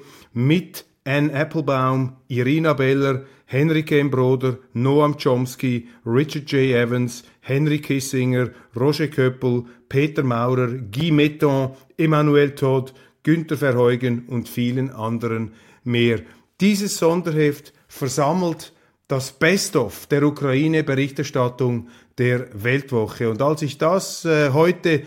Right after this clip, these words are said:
durchgeblättert habe, die Ausgabe, ähm, liegt ja seit gestern Nachmittag gedruckt auf unseren Tischen, aber ich bin da noch aus den Skiferien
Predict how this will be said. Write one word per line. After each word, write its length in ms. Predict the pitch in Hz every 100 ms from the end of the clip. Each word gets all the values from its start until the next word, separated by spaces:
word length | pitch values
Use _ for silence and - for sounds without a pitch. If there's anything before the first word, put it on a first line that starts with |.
| -
durchgeblättert 800 | - 170 190 175 156 160 160 151 151
habe, 280 | 139 135
die 240 | 131 127 120
Ausgabe, 720 | 127 151 - 139 131 131 123 - - _
ähm, 300 | 131 127 135 117
liegt 380 | 117 131 131
ja 300 | 135 120 120 117 -
seit 360 | - 117 117
gestern 460 | - 151 156 - 123
Nachmittag 640 | 123 160 165 156 143 127
gedruckt 560 | 131 127 139 143 - - _ _ -
auf 240 | 127 123
unseren 560 | 131 127 127 120 117 110
Tischen, 460 | 147 175 - 151
aber 180 | 131 127
ich 220 | 131 127
bin 160 | 143 123
da 180 | 123 123
noch 160 | 120
aus 240 | 120 120 120
den 120 | 110
Skiferien 840 | 143 170 160 151 156 151 147 143